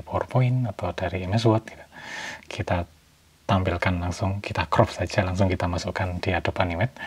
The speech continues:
Eh, dan kita malas untuk bikin tombol A, B, C, D di sini. Atau kita memang lebih suka tampilan seperti ini. Nah,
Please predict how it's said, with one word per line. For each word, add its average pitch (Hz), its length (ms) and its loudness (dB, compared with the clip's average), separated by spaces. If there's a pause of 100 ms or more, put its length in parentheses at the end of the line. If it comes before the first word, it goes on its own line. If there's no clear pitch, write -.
(1000)
Eh, 98 320 6 (800)
dan 98 160 6
kita 113 240 6
malas 107 240 2
untuk 101 240 0
bikin 95 480 -2
tombol 87 480 0
A, 95 480 4
B, 92 400 4
C, 92 400 2
D 92 320 2
di - 160 -4
sini. 82 240 -4 (640)
Atau 101 240 4
kita 107 240 2
memang 95 400 0
lebih 95 240 -2
suka 92 480 2 (160)
tampilan 90 320 0
seperti 95 320 0
ini. 85 100 -4 (720)
Nah, 85 240 -2